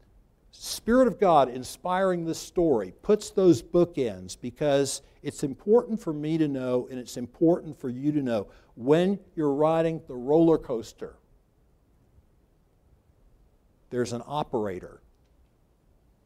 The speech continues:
And it's not like that ride down in,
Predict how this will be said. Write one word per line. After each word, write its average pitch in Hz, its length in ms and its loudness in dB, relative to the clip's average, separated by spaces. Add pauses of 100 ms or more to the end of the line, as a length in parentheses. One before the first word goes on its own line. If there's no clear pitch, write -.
(1400)
And 131 140 -2
it's 123 160 -8
not 175 200 0
like 208 200 -2
that 180 220 2
ride 160 340 -2
down 147 280 -2
in, 123 220 -4